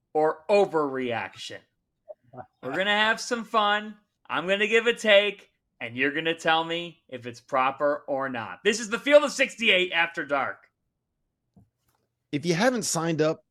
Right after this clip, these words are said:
Speaker 2: for BetMGM yet, use the bonus code field two hundred and you will receive two hundred dollars in bonus bets instantly when placing your first wager of at least ten dollars with BetMGM. Here's what you gotta do.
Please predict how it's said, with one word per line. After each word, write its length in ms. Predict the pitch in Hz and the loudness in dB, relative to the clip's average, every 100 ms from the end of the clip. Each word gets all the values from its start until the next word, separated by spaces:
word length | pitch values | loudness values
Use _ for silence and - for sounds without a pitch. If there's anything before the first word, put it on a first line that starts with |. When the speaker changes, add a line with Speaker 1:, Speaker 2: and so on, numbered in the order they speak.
| _ | _
Speaker 2:
for 100 | 104 | -2
BetMGM 580 | 123 131 120 120 113 110 | 0 0 0 0 0 0
yet, 260 | 117 135 _ _ _ _ | 0 -2 _ _ _ _
use 220 | 123 214 196 | -2 -2 0
the 80 | |
bonus 280 | 139 143 139 | 0 0 0
code 240 | - 123 - | -4 -6 -6
field 540 | _ 196 208 208 196 - | _ -2 4 4 2 -8
two 300 | - - 190 | -12 -4 -2
hundred 300 | 156 147 107 98 | 0 0 -2 -4
and 160 | 101 | -2
you 60 | 127 | 0
will 160 | 160 | 0
receive 360 | 123 - 120 98 | -2 -6 -8 -8
two 180 | - 156 | -4 -2
hundred 160 | 147 135 | 0 2
dollars 320 | 120 107 90 | 2 0 -4
in 80 | 82 | -4
bonus 260 | 98 98 | -4 -4
bets 300 | - 98 - - - | -6 -8 -10 -16 0
instantly 720 | 277 233 - 151 98 90 82 _ _ | 2 2 0 -4 -4 -6 -6 _ _
when 100 | 107 | -6
placing 380 | 107 135 131 104 | 0 0 0 0
your 100 | 101 | -2
first 320 | - 127 139 | 0 -2 0
wager 300 | 117 120 98 | 0 0 0
of 80 | 90 | -4
at 100 | 92 | -6
least 260 | 101 101 - | -10 -10 -10
ten 280 | - 165 170 | -6 -2 0
dollars 520 | 180 131 147 - - _ _ _ | 2 0 -2 -14 -20 _ _ _
with 160 | 110 - | -8 -4
BetMGM. 640 | 104 98 98 104 80 71 _ _ _ | -4 -2 -4 -4 -6 -10 _ _ _
Here's 200 | - 120 | -2 0
what 120 | 117 | 0
you 60 | 110 | -2
gotta 160 | 98 87 | -2 -4
do. 140 | - | -10